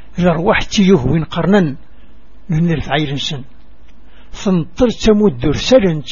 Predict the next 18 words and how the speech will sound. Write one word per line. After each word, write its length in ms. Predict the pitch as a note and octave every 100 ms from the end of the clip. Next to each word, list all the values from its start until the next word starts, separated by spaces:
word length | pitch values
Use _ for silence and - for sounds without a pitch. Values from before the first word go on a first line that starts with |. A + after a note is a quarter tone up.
| - - - - - - - - -
داش 160 | -
يتخذ 380 | B3+ - F3 D3+
ميسنغان. 680 | D3 D#3 E3 C#3+ D3 C#3 C3+ - - - - - - - - - - - -
ثورقين 800 | - - F3 F3 E3+ F3+ E3 D#3
مرا 140 | E3
تفسرت، 720 | E3 - - D#3+ D3+ - - - - - - - - - - - - A#3
إهني 360 | D3+ D#3+ E3
مرا 180 | F3+ G3+
يسرخ، 600 | F#3 - F#3 D#3+ - - - - - - - - - - - - - - - - -
جهنم 560 | D#3+ D#3 C3+ E3+ F3 E3
ما 80 |
تشعلن، 680 | E3 - D#3+ C#3+ D#3 D#3+ C#3+ - - - - - - - -
الجنة 720 | F#3+ C3+ G3 G3 E3 D#3 D#3
ما 100 | F#3
تتقربن، 800 | - - - D#3+ D3 E3+ D3+ C#3 - - - - - - - - - -
تعلم 360 | G#3 D3 G#3
ثروتك 560 | G#3+ - F#3 F#3+ - -
دبويا. 540 | E3+ C#3+ C3 E3+ E3